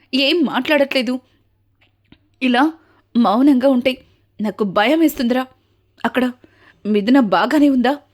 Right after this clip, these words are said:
మిథున నీకు మధ్యలో ఏమన్నా గొడవ జరిగిందా? లేక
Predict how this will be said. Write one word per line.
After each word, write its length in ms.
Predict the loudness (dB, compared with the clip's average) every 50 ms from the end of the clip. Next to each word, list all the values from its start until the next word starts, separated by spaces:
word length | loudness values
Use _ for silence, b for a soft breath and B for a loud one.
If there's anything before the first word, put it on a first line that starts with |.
| _ _ _ _ _ _ _ _ _ _ -4 -2
మిథున 420 | 0 0 0 2 2 2 2 2 0 _ _ _ _ _ _ _ _ _ _ _ -2 0
నీకు 280 | 0 0 2 0 0
మధ్యలో 420 | 0 0 -2 0 0 2 2 0 0 -2 b b b b b b b b -2 0
ఏమన్నా 280 | 0 2 2 2 2
గొడవ 320 | 2 0 0 0 0 0 0
జరిగిందా? 480 | 0 0 2 2 2 2 0 0 -2 -4 _ _ _ _ _ _ _ _ _ -6
లేక 400 | -4 -2 -2 -2 -2 -2 -4 -6